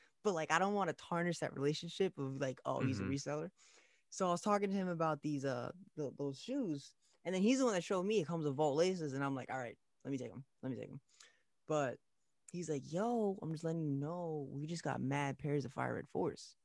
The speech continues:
Speaker 1: and I'm like, <laughs> "Yeah,
Speaker 2: Oh,
Speaker 1: okay,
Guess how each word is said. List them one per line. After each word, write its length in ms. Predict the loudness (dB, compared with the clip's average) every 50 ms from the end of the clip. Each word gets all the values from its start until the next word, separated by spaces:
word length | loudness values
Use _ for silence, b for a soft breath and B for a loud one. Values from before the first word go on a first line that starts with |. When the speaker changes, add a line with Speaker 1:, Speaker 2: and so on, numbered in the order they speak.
| _ _ _ _ _ _ _ _ _ _ _ _ _ _ _ _
Speaker 1:
and 100 | -2 0 2
I'm 160 | 2 2 0
like, 180 | -2 -4 -8 -14 _ _ _ _ _ _ -12
<laughs> 340 | -10 -10 -10 -12 -14 -8 -2
"Yeah, 180 | 0 0 0 -2 -6 _ _ _ -20 _ _ _ _
Speaker 2:
Oh, 200 | 8 10 10 10
Speaker 1:
okay, 320 | 8 8 8 8 8 8